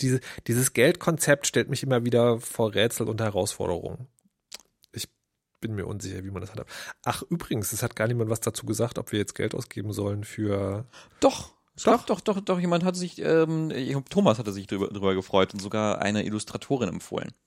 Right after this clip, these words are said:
Speaker 1: Ach, stimmt.
Speaker 2: Ja, ja.
Speaker 1: Genau. Okay. Den muss man hinterher recherchieren.
Speaker 2: Ja.
Speaker 1: Ich würde wahrscheinlich zuerst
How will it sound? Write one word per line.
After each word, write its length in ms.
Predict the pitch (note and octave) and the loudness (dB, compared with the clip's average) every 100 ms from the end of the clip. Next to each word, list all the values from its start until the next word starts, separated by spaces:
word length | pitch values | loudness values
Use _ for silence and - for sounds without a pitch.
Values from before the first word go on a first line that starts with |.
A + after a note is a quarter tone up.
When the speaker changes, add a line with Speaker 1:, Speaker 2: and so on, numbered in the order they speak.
| - | -2
Speaker 1:
Ach, 120 | F#3+ G#3 | 2 4
stimmt. 380 | - E3+ G2+ - - | 6 4 4 -10 -6
Speaker 2:
Ja, 100 | D#3 | -4
ja. 100 | F#3 | 0
Speaker 1:
Genau. 160 | A2 - - _ _ _ _ | -2 -4 -12 _ _ _ _
Okay. 220 | C#3 - - _ _ _ _ _ _ _ _ _ - | -10 -10 -12 _ _ _ _ _ _ _ _ _ -4
Den 100 | A2+ | -4
muss 160 | G#2 - | -2 -6
man 80 | |
hinterher 240 | F2+ F#2 - | -8 -8 -8
recherchieren. 340 | - - - | -10 -12 0
Speaker 2:
Ja. 80 | D3 - - - - - | 2 2 -6 -6 -6 -2
Speaker 1:
Ich 140 | A#2+ | 4
würde 140 | C#3 C3 | 6 6
wahrscheinlich 720 | A#2 - C3 D3 C#3+ B2+ - | 4 2 0 2 2 0 -4
zuerst 640 | - - A#2 A2+ - - | -6 0 2 2 0 -10